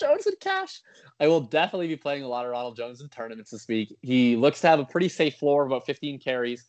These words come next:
He should be able to get, you know, two or three dump off targets from Brady. And I would imagine that unless he fumbles or does something to make Bruce Arians mad, he will get one hundred percent of the goal line works, goal line work, uh, without Leonard Fournette in tow this week. So,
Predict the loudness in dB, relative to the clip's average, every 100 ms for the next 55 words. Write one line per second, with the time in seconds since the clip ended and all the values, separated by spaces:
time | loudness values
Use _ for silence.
0 | _ _ _ -8 -6 -2 0 0 0 -2
1 | -2 0 -2 -4 -10 -8 -8 -4 0 0
2 | -2 -2 0 0 -2 -4 -2 -2 -2 -2
3 | -2 -6 -8 -4 -2 -2 -4 -10 _ _
4 | -6 0 2 2 2 0 0 -2 -4 -4
5 | -4 -6 -6 -6 -6 -6 -4 -4 -2 -4
6 | -4 -6 -6 -6 -10 -8 -4 -4 -2 -4
7 | 0 -2 -2 -6 -4 -2 -2 -2 -2 0
8 | 0 2 2 2 0 0 -2 -4 -4 -6
9 | -8 -4 -2 -2 -4 -6 -6 -6 -10 -20
10 | _ _ 4 6 6 4 2 0 -4 _
11 | _ _ 2 2 2 0 -2 -2 -6 -8
12 | -8 -6 -8 -8 -4 -2 -4 -6 -8 -4
13 | 0 0